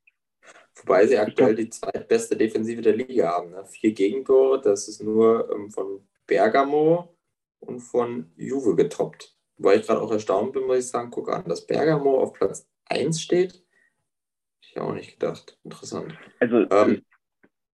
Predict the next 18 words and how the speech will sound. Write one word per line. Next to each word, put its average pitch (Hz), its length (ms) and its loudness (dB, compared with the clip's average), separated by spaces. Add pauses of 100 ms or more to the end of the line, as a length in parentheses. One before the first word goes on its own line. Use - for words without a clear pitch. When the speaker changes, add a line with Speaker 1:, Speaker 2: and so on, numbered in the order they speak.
(120)
Speaker 2:
Italien 123 600 2
Speaker 1:
ja. 107 60 0
Speaker 2:
ist - 220 -8
alles 117 280 2
sehr, 107 300 2
sehr 101 240 -2
eng. 95 240 -4 (400)
Und 104 100 0
du 101 120 4
hast - 220 -8 (300)
viele 120 220 2
Favoriten. 98 580 0
Du 90 100 0
hast 95 260 -2
Ju-, 101 200 0 (420)
Juve, 123 480 4
du 107 180 -4
hast 104 180 -6